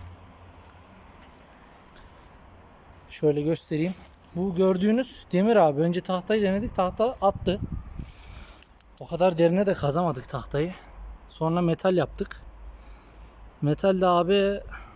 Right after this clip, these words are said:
yani bir, şu gördüğünüz kadar da yerin dibinde var. O gördüğünüz büyük çekişle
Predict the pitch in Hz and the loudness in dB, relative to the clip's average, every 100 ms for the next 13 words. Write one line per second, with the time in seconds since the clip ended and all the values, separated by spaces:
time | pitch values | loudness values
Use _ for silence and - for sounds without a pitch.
0 | - - - - 139 143 180 160 - 185 | -16 -16 -8 -2 0 0 0 -2 -8 -4
1 | 160 175 175 202 208 175 151 156 185 165 | 0 0 2 -2 0 0 2 4 4 4
2 | 170 156 165 175 156 185 - - - - | 2 0 0 2 0 -2 -8 -14 -12 -10
3 | - - - - - - - - - 147 | -8 -10 -14 -16 -18 -20 -20 -20 -4 0
4 | 147 165 165 175 156 160 170 180 165 180 | 6 6 8 4 2 -2 -2 -2 -2 -2
5 | 165 190 | -2 -4